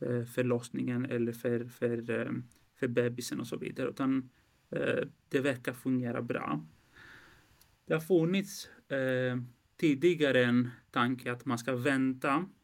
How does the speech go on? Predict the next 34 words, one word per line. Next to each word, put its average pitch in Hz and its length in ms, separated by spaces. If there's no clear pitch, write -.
alltså - 200
innan 131 480
en 123 100
kvinna 123 360
försöker 123 380
bli 123 140
gravid, 123 360
att - 60
man 120 80
ska 127 160
vänta 123 360
från 123 240
diagnosen 123 800
en 123 240
viss 117 260
tid. 147 460
Oftast 123 440
brukar 123 200
man 127 80
säga 123 180
två 127 400
år. 160 220
Det 131 100
finns 156 380
inga 123 240
såna 123 440
studier 123 640
som 123 160
stöder 131 420
en 117 200
gräns 139 420
på - 80
det - 160
sättet. - 540